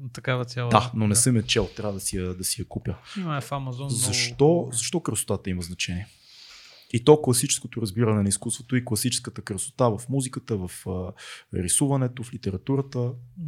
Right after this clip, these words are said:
Speaker 1: Защото без красотата в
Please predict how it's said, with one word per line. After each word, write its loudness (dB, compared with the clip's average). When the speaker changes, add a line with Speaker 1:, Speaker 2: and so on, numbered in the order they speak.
Speaker 1:
Защото -6
без -8
красотата -6
в -6